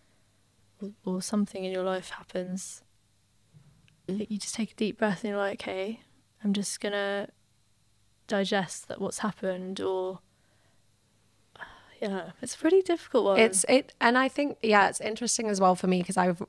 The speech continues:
Speaker 2: when also in this journey that I have been on,
Speaker 1: Mm.
Speaker 2: since I've started it, I've realised that I definitely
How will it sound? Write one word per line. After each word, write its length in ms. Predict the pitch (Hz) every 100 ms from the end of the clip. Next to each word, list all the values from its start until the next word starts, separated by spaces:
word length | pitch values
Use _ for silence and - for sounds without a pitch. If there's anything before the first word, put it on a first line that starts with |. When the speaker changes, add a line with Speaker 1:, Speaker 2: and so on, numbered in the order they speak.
| _
Speaker 2:
when 380 | 196 190 185 185 _ -
also 460 | 196 196 190 180 - -
in 160 | 185 175
this 240 | 165 - -
journey 520 | - - - - 226 -
that 100 | -
I 100 | -
have 200 | 175 -
been 180 | 202
on, 260 | 214 214 247
Speaker 1:
Mm. 300 | 262 233 202 185 -
Speaker 2:
since 280 | - 214 202
I've 140 | 196 180
started 360 | 196 190 190
it, 100 | - -
I've 220 | 180 180
realised 440 | 240 185 180 180
that 100 | -
I 100 | -
definitely 880 | 180 185 190 190 - 185 190 196